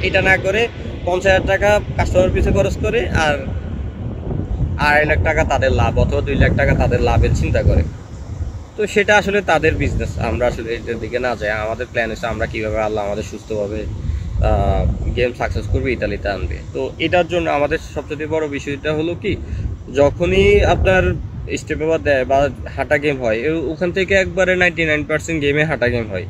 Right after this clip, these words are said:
আহ, অনেকেই বলে যে, এ, হাঁটা লাগে না, এটা লাগে না, ওটা লাগে না। আমি আসলে দেখি না, এরকম না, মানে শুধু কার গেম, মানে কারটা হয় কেমন, আপনার ওই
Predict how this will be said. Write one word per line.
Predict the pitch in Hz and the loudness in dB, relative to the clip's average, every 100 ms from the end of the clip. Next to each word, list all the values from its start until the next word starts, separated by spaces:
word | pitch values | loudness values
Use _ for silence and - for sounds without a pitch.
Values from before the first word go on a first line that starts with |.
| - - - - - | -12 -16 -14 -12 -4
আহ, | 139 135 | 2 4
অনেকেই | 147 160 165 175 | 4 2 2 2
বলে | 165 165 151 | 2 2 2
যে, | 151 156 151 | 2 2 2
এ, | 123 - 127 135 135 135 131 | -2 -4 -2 0 0 0 0
হাঁটা | 139 131 | -2 -2
লাগে | 139 139 131 | 0 0 0
না, | 131 | -2
এটা | 131 127 | -2 -2
লাগে | 123 120 | -2 -2
না, | 123 | -2
ওটা | 120 117 | -6 -4
লাগে | 113 | -4
না। | 107 | -2
আমি | 143 170 196 | 0 4 4
আসলে | 175 170 170 | 2 2 0
দেখি | 127 110 123 | 0 -2 -2
না, | 120 110 | 0 2
এরকম | 113 113 117 | 0 0 -2
না, | 117 110 104 | -2 -2 -2
মানে | 98 107 107 110 98 - - | -4 -2 0 0 -2 -8 0
শুধু | 175 165 190 | 2 6 4
কার | - 147 135 123 | 4 2 2 2
গেম, | 110 90 - - - - - - - | 0 -2 -6 -14 -16 -16 -18 -16 -6
মানে | 135 151 | 0 2
কারটা | - 135 147 - 185 | 2 2 2 2 0
হয় | 180 185 190 | 4 4 4
কেমন, | 190 185 190 - - - - - - - - - - - - 117 | 2 2 2 0 -6 -10 -12 -12 -8 -6 -6 -8 -10 -12 -12 -8
আপনার | 131 143 139 123 - - | -4 -2 -2 -4 -12 -8
ওই | 135 135 139 139 135 | -2 0 0 -2 -4